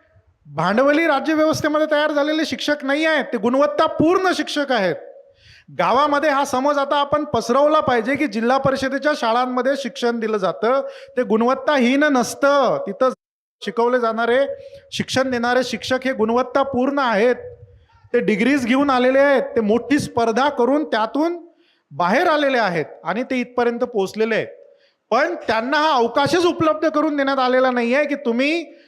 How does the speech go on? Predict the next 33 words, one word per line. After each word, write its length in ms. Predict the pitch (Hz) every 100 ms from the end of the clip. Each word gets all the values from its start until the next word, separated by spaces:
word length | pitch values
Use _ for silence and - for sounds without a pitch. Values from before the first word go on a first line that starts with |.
| _
शिकवा, 440 | - 196 240 240 - - - - _ _ _ _ _ _ _ _ _ _ _
तुम्ही 160 | 196 254
शिक्षणावर 600 | - - 277 277 294 311
तुमचा 300 | 320 294 302
वेळ 200 | 277 269 262
खर्च 200 | 220 214
करा, 260 | 190 165
हा 200 | 135 180
अवकाशच 480 | 202 202 285 330 -
त्यांच्याकडे 460 | 285 269 262 226 220
नाही. 320 | 175 143 120 - _ _ _ _ _ _ _
म्हणून 280 | 143 190 330
ते 100 | 320
विद्यार्थी 440 | 294 220 262 269 277
घडवू 280 | 220 240
शकत 340 | 247 220 226 220
नाही, 140 | 269
हा 200 | 226 214
मुद्दा 400 | 208 190 156 240
गावकऱ्यांना 600 | 226 180 180 190 190 190
आपल्याला 380 | 170 170 170 214 - - _ -
समजून 300 | 160 165 190
सांगावा 360 | 175 147 156
लागेल. 320 | 147 131 160 120 - _ _ _ _ _ -
पुढे 220 | 220 302
जात 240 | 285 277
असताना 560 | 254 - 202 196 247 269 - _ _ _ _ _ _
मी 120 | 180
एक 200 | 240 269
मुद्दा 240 | 233 196 240
हा 120 | 240
मांडेल 420 | 254 214 196 214
की 500 | 208 - 269 302 320